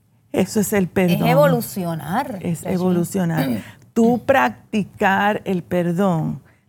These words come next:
Speaker 1: te trae como beneficio
Speaker 2: Ujú.
Speaker 1: el que tú puedas,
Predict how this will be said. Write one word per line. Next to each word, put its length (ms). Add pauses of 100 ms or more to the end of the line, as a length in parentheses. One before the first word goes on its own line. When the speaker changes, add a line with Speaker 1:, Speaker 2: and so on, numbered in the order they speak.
Speaker 1:
te 160
trae 520 (580)
como 300
beneficio 760 (260)
Speaker 2:
Ujú. 280 (160)
Speaker 1:
el 220
que 180
tú 220
puedas, 1120